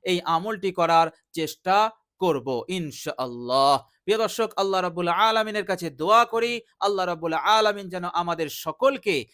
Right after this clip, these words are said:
এই মূল্যবান আমলটি করার সহিভাবে, সঠিকভাবে তৌফিক দান করেন। সকলে বলি আমিন। তো প্রিয় দর্শক, আজ এ পর্যন্তই। সকলে ভালো থাকবেন, সুস্থ থাকবেন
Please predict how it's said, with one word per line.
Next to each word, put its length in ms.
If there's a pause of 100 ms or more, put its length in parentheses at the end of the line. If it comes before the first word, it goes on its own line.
(140)
এই 200
মূল্যবান 500
আমলটি 480
করার 360 (400)
সহিভাবে, 920
সঠিকভাবে 800 (240)
তৌফিক 540 (240)
দান 420
করেন। 380
সকলে 360
বলি 320 (240)
আমিন। 840 (560)
তো 60
প্রিয় 140
দর্শক, 320
আজ 280
এ 100
পর্যন্তই। 600
সকলে 360
ভালো 200
থাকবেন, 460 (180)
সুস্থ 360
থাকবেন 480